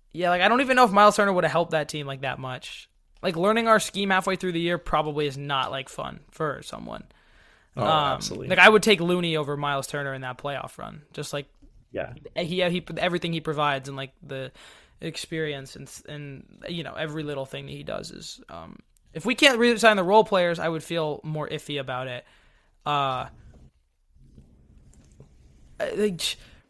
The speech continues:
Speaker 1: I will say that if I was ranking the teams for next year, I would put Milwaukee number two. I don't think there's any way that
Speaker 2: Yeah.
Speaker 1: Giannis is, Giannis is the best player in the world.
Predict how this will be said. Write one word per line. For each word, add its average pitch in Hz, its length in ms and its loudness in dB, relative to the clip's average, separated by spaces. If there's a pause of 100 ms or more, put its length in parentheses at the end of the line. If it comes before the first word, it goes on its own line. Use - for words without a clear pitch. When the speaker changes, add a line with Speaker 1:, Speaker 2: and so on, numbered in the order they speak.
(880)
Speaker 1:
I 214 120 4
will 240 240 6
say 214 300 4
that 190 160 2
if 170 160 -4
I 170 140 6
was 185 160 -2
ranking 190 300 -2
the 185 80 -4
teams 190 360 -4
for 190 100 -4
next 190 280 -2
year, 180 200 2
I 170 100 4
would 196 100 0
put 185 120 -2
Milwaukee 139 540 -2
number 160 260 -4
two. 160 340 -4
I 156 100 -2
don't 160 160 -6
think 170 140 -8
there's 156 200 -8
any 156 200 -6
way 147 280 -4
that 143 140 -6
Speaker 2:
Yeah. 139 120 -6
Speaker 1:
Giannis 139 340 -6
is, 139 240 -12
Giannis 196 240 2
is 208 80 -2
the 196 100 -2
best 185 200 -2
player 180 140 0
in 180 60 -6
the 170 80 -6
world. 139 340 -10